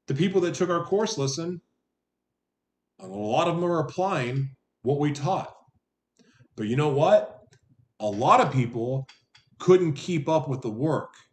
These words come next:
that was required. And you know what? I get it. The only reason why I was able to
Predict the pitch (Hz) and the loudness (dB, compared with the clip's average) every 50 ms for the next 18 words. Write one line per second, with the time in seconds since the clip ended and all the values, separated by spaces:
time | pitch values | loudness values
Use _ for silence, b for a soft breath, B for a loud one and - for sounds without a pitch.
0 | _ _ _ 120 120 - 214 - 123 117 101 - - - 160 160 151 127 104 87 | _ _ _ -6 -4 -4 -4 -6 -8 -10 -12 -14 -8 -6 -2 -2 0 -2 -2 -4
1 | 85 80 - - - 98 98 98 104 113 123 127 127 123 131 139 143 143 139 - | -8 -12 -16 -18 -16 -14 -10 -8 -8 -6 -4 -2 -2 -2 0 0 -2 -2 -4 -8
2 | - _ - 123 135 131 113 98 95 113 110 95 85 - - _ _ _ _ _ | -12 _ -6 -4 -2 -2 -4 -2 -2 -2 -2 -2 -6 -10 -16 _ _ _ _ _
3 | _ _ _ 110 107 117 139 156 165 156 143 151 156 147 139 135 120 107 107 104 | _ _ _ -10 -6 -2 0 0 2 4 6 8 8 8 6 2 0 0 -2 -2
4 | 104 104 123 143 160 170 170 156 165 170 170 165 175 165 - 185 175 180 185 185 | 0 0 0 0 0 0 0 0 0 0 0 0 -2 -4 0 2 2 2 2 0
5 | 180 180 | -4 -8